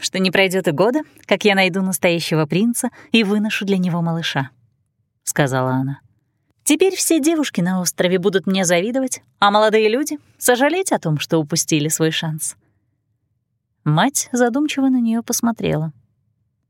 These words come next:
Она помнила старые легенды не хуже дочери, и этот юноша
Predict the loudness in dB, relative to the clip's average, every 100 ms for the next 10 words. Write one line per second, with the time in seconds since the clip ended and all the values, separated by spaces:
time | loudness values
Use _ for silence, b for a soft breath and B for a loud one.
0 | -4 2 2 4 2 2 0 0 -2 2
1 | 2 4 2 0 -2 -2 -2 0 -2 -2
2 | -2 -2 -2 -2 -6 -6 -10 -10 _ _
3 | _ _ -2 0 2 0 -2 -2 -2 -6
4 | -12